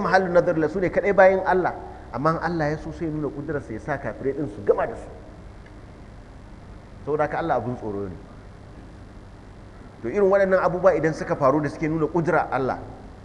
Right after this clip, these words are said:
sai mutum kawai, a, ya sallama ma Allah, ya nemi, ya nemi, ya nemi mafaka daga fushin Allah Jalla wa Ala.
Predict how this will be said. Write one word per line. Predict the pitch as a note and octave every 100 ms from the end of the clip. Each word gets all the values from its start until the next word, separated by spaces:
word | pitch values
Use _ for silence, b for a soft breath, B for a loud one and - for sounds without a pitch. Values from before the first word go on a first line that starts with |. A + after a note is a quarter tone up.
| - - - - -
sai | -
mutum | D3 C3 C3
kawai, | - C3 B2 A2 - - -
a, | G#2 G2 F#2+ F#2 G2+
ya |
sallama | G2 C3+ C3 B2+ B2
ma |
Allah, | - C3+ B2+
ya | B2
nemi, | B2 B2+ D3 E3+ - - - - - - - -
ya | A#2+
nemi, | C3 D3+ D3+ D3+
ya | C#3 C3+
nemi | C3+ D#3+
mafaka | E3 F3 E3+ E3+ D#3 - - -
daga | A2 G#2+
fushin | B2+ C3 B2
Allah | B2+ A2
Jalla | F#2 G#2+ F#2
wa | F2
Ala. | F2